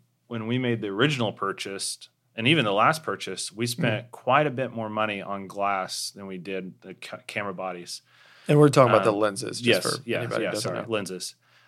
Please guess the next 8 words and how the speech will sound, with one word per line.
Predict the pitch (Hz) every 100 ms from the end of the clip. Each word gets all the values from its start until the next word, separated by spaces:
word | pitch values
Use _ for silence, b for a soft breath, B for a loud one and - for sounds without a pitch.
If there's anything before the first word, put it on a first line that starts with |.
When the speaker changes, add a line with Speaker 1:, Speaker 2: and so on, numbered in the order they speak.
| _
Speaker 1:
Um, | - 113 104 98 95 - _ _ _ _ _ -
if | 117 120
you | 143 180
get | 165 156 139 131
really | 113 110 117 120
good | 120 110 98
lenses, | 98 90 85 78 - - - _ _ _
um, | 110 107 101 101 101